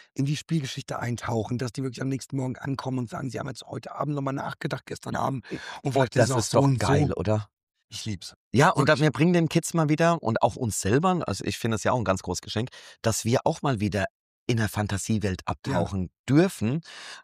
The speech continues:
Speaker 2: und, ähm, bei allem, was man noch nebenbei so macht, ne, aber trotzdem sind wir hier und dann ist man in so einer Fantasiewelt, dann sind wir in den Spielfiguren und
Speaker 1: Mhm.
Speaker 2: dann, dann überlegt man ja auch, wie würde der jetzt die Figur und, äh, also ich finde das wahnsinnig toll.
Speaker 1: Ich find's auch toll und vor
Speaker 2: Ja.
Speaker 1: allem, was die Kinder ja auch selber da rein interpretieren, ne?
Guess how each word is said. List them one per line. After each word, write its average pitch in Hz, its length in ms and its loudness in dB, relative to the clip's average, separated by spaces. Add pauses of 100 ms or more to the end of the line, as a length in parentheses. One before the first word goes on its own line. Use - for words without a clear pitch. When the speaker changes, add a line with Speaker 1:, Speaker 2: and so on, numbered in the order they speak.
Speaker 2:
und, 117 460 2
ähm, 107 300 4
bei 104 140 4
allem, 120 240 2
was 113 120 0
man 110 80 0
noch 98 80 2
nebenbei 95 380 4
so 104 140 0
macht, 92 400 0
ne, 113 260 0
aber 104 300 2 (140)
trotzdem 120 320 0
sind 131 160 0
wir 117 80 4
hier 107 240 2
und 160 80 0
dann 120 100 -2
ist - 140 -6
man 147 80 0
in 139 40 -2
so 139 80 2
einer 135 120 0
Fantasiewelt, 135 640 0
dann 101 80 0
sind 127 160 0
wir 143 60 4
in 143 60 2
den 135 80 0
Spielfiguren 156 600 0
und 135 60 -2
Speaker 1:
Mhm. 110 40 2
Speaker 2:
dann, 135 140 0 (440)
dann 117 120 2
überlegt 123 380 4
man 113 100 2
ja 98 60 2
auch, 87 160 -2
wie 113 120 2
würde 107 140 2
der 110 120 2
jetzt - 120 -2
die 110 60 -2
Figur 151 560 4
und, 107 240 0 (120)
äh, 101 120 4 (180)
also - 320 -4
ich - 100 -6
finde 98 220 -2
das - 180 -10
wahnsinnig 101 640 0
toll. 107 200 2
Speaker 1:
Ich 101 80 -2
find's - 160 -6
auch - 100 -12
toll 120 240 -6
und 110 100 -6
vor - 80 -4
Speaker 2:
Ja. 123 140 -2
Speaker 1:
allem, 113 100 -6
was 113 80 -8
die 107 120 -16
Kinder 120 200 -6
ja 117 80 -2
auch 104 80 -4
selber 120 300 -10
da 117 80 -4
rein 110 280 -2
interpretieren, - 760 -10
ne? 110 160 -4